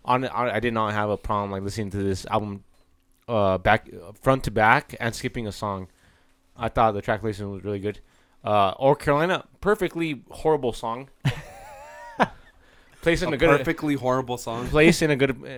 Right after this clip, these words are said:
Speaker 1: in a good place,
Speaker 2: In a good
Speaker 1: 'cause I,
Speaker 2: spot.
Speaker 1: yeah, 'cause I think the first three tracks are fucking amazing, and I'm like, "Okay, I could skip this song," and it's just like,
Speaker 2: Mm-hmm.
Speaker 1: the rest of the album is pretty fucking good. So I thought the placement of these album, of the tracks off this album are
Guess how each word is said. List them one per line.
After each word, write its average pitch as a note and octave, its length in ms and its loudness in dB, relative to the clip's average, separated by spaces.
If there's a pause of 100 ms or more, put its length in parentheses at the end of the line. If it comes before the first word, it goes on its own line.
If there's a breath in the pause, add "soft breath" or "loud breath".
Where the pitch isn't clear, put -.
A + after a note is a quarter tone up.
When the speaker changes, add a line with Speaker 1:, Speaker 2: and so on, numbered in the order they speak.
Speaker 1:
in C#3 140 0
a B2 60 4
good B2+ 260 4
place, C3 260 2
Speaker 2:
In A#2 80 -2
a - 20 -2
good - 40 0
Speaker 1:
'cause A#2+ 100 0
I, A#2 100 4 (100)
Speaker 2:
spot. - 80 -14
Speaker 1:
yeah, A2 200 -2
'cause A#2 180 -6
I A#2 120 2
think C#3+ 220 -4
the A#2+ 60 0
first A#2+ 300 -2
three B2 100 -4
tracks A#2 320 -2
are G#2 40 -8
fucking A2+ 280 -8
amazing, G#2+ 420 -8 (460 soft breath)
and B2 100 -6
I'm B2 60 -4
like, A#2 140 -4
"Okay, A#2+ 260 -4
I G#2+ 80 0
could A#2 140 -8
skip A2+ 180 -8
this G#2+ 120 -8
song," F#2+ 260 -10 (120)
and G2 460 -10
it's F#2 100 -20
just F#2 180 -16
like, F#2 160 -8 (640)
Speaker 2:
Mm-hmm. G2 220 -14
Speaker 1:
the A#2+ 80 -2
rest B2 160 0
of A2 60 -4
the G#2 40 0
album G2 180 0
is F#2 60 -14
pretty G2 160 -14
fucking F2+ 280 -12
good. F2+ 200 -4 (380 soft breath)
So - 120 -4
I A2 100 4
thought B2 380 4 (280)
the A#2+ 100 -6
placement A#2 420 -6
of F#2+ 240 -12 (160)
these G2 520 -10 (100)
album, G#2 420 -6
of G2 300 -4
the G#2 160 -4
tracks G#2+ 340 0
off G2+ 200 2
this G2 160 -6
album G2 240 0
are F2+ 100 -8